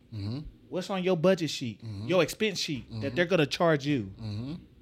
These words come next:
Speaker 2: And I can almost guarantee you they're gonna charge that to her.
Speaker 1: Mm-hmm.
Speaker 2: So now the women, especially if they're gonna have a certain look and, and, and thing with designer clothes, you have to be very cognizant of what you sign.
Speaker 1: That part.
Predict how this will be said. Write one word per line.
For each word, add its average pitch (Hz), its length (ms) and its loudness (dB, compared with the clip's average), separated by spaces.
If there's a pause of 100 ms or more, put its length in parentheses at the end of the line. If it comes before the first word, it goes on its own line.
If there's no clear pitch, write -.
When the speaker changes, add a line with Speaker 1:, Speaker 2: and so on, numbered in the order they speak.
(120)
Speaker 2:
And 135 120 -2
I 170 100 4
can 147 280 -2
almost 151 320 2
guarantee 151 460 0
you 170 180 -4
they're 143 140 2
gonna 127 160 0
charge 123 340 -2
that 123 200 -6
to 120 60 -10
her. 120 260 -6
Speaker 1:
Mm-hmm. 175 260 -6 (200)
Speaker 2:
So - 140 -8
now 160 400 0 (400)
the 135 100 -2
women, 165 680 0
especially 147 1000 -2 (480)
if 143 200 -8
they're 151 100 0
gonna 147 300 -2
have 151 220 2
a 135 80 2
certain 135 380 0
look 170 380 2 (720)
and, 135 360 -2
and, 131 440 -4
and 127 240 -4
thing 160 380 0
with 135 180 4
designer 143 420 0
clothes, 165 440 0
you 208 200 0
have 170 240 4
to 156 100 -2
be 127 240 0
very 156 520 4
cognizant 165 640 2
of 113 100 0
what 147 320 2
you 160 80 -4
sign. 107 600 -4
Speaker 1:
That 160 200 -8
part. 107 280 -8